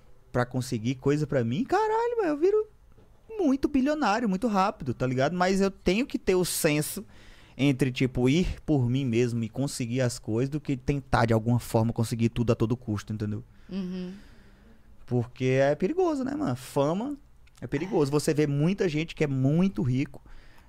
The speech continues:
Speaker 1: e aí, tipo, passa um tempo e aí você fala, "Sabia que fulano de tal já foi muito rico e agora tá assim?" E, pff,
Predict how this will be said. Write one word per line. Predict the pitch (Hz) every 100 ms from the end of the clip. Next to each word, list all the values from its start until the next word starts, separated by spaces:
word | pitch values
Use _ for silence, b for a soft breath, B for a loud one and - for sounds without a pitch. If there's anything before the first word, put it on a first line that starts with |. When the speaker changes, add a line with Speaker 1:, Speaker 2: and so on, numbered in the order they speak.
| -
Speaker 1:
e | 120
aí, | 123 120 120 131
tipo, | 131 -
passa | - 143 -
um | 165
tempo | - 151 156 - 202
e |
aí | 180
você | 180
fala, | - 147 131
"Sabia | - 165 214
que | 214
fulano | - 156 165
de | 139
tal | - 151
já | 139
foi | 135
muito | 131 180 117
rico | 151 156
e |
agora | 123 139
tá | 143
assim?" | 123 - 160
E, | 117
pff, | - 110